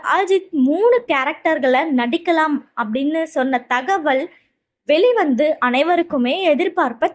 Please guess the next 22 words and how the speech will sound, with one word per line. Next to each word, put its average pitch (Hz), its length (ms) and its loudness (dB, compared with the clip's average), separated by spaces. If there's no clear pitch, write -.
தூண்டிருக்கு. 220 460 -2
இந்த 294 300 -2
படத்துல 370 300 0
அவருக்கு 349 520 2
ஜோடியா 285 520 2
சிம்ரன் 427 420 0
அல்லது 254 280 -2
மீனா 285 580 0
இடம்பெறுவார்னு 254 800 0
கூறப்பட்ட 311 500 -2
நிலையில 254 380 -2
குட் 320 260 -2
பேட் 349 140 0
அக்லி 294 400 0
படத்துல 277 580 0
அஜித்துக்கு 262 560 -6
ஜோடியா 370 380 4
நயன்தாரா 330 640 0
நடிக்க 285 420 0
உள்ளதா 294 340 2
தெரிய 262 300 2
வருது. 214 320 -6